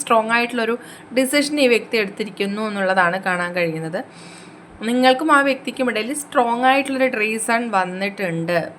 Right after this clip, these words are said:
കുറച്ച് പേർക്കെങ്കിലും അതൊരു തേർഡ് പാർട്ടി സിറ്റുവേഷനാണ്. ആ, അത് ഈ വ്യക്തിക്ക് ഒഴിവാക്കാൻ കഴിയാത്തൊരു ബന്ധം,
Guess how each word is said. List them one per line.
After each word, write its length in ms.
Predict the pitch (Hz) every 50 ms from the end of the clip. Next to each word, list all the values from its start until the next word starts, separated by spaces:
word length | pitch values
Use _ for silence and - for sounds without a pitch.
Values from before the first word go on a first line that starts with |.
| - -
കുറച്ച് 300 | 202 214 214 - - 262 240
പേർക്കെങ്കിലും 500 | 226 214 208 208 - 214 208 214 220 226 214
അതൊരു 200 | 196 202 202 202 208
തേർഡ് 180 | 196 190 190 -
പാർട്ടി 200 | 190 185 190 202 196 -
സിറ്റുവേഷനാണ്. 640 | 190 190 180 175 175 175 170 175 208 196 180 180 214 - - - - - - - - - - - - 208
ആ, 20 | 190 196 165 156 208
അത് 120 | 208 247 269 247 254
ഈ 80 | 262 254
വ്യക്തിക്ക് 380 | 247 233 - - 262 254 254 262 254
ഒഴിവാക്കാൻ 720 | 233 247 254 247 254 247 240 247 247 247 254 262 277 302 294 - - -
കഴിയാത്തൊരു 760 | 233 226 226 233 226 214 220 220 - 233 226 226 233 233 - - - - - - 180 190
ബന്ധം, 320 | 190 196 202 196 170